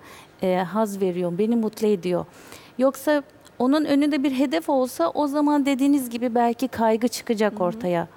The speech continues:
Speaker 1: Şöyle yapmam lazım, bu kadar yapmam lazım. Ama öyle değil. Zaten o kendiliğinden geliyor, e, gelmek istiyor. Ben de ona, e, gelebilmesi için yol veriyorum, çalışıyorum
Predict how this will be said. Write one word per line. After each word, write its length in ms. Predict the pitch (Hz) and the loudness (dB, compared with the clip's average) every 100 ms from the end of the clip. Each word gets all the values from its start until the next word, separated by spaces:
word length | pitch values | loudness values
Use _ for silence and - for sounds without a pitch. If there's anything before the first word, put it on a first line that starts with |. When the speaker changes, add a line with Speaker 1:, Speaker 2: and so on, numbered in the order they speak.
| - - - - - - - | -20 -20 -20 -20 -20 -20 -14
Speaker 1:
Şöyle 300 | - 185 185 | -6 -2 0
yapmam 420 | 180 - 180 180 | -2 -2 -4 -2
lazım, 440 | 175 175 185 180 | -4 -4 -6 -6
bu 40 | 180 | -6
kadar 360 | 196 180 185 | -2 2 2
yapmam 520 | 175 180 175 185 180 | 2 -2 -4 -4 -4
lazım. 360 | 175 170 165 190 - - - | -2 -4 -4 -10 -14 -18 -10
Ama 240 | - 269 311 | -4 -2 -2
öyle 340 | 311 320 294 | -2 -2 -2
değil. 200 | 294 285 277 - - - - - - | 0 0 -4 -16 -20 -20 -20 -20 -6
Zaten 640 | 214 277 359 - 294 294 | -2 0 -2 0 0 0
o 80 | 269 | -4
kendiliğinden 840 | 262 262 262 247 262 269 277 285 254 | -2 0 0 0 0 2 2 2 2
geliyor, 480 | 240 247 269 233 - - - - - - - - - | 2 2 0 0 -4 -12 -20 -20 -20 -20 -20 -20 -6
e, 240 | 214 202 | 0 0
gelmek 560 | 190 196 190 214 285 277 | 0 0 0 2 2 0
istiyor. 500 | 240 - 208 208 277 - | -4 -4 -2 0 -2 -4
Ben 320 | 226 262 277 | 0 2 2
de 40 | 262 | 2
ona, 320 | 254 294 427 - - - | 2 0 -4 -12 -20 -6
e, 480 | 247 247 233 226 226 - 202 190 | 0 2 2 0 -2 -8 -16 -6
gelebilmesi 680 | 220 233 262 254 262 269 277 | -2 0 0 2 0 -2 -6
için 220 | - 311 | -4 0
yol 260 | 269 269 220 | 2 2 2
veriyorum, 460 | 185 185 175 175 | -2 -2 -2 -4
çalışıyorum 840 | 180 - 220 220 - 240 196 202 | -6 -4 -4 -4 -2 -2 -2 -4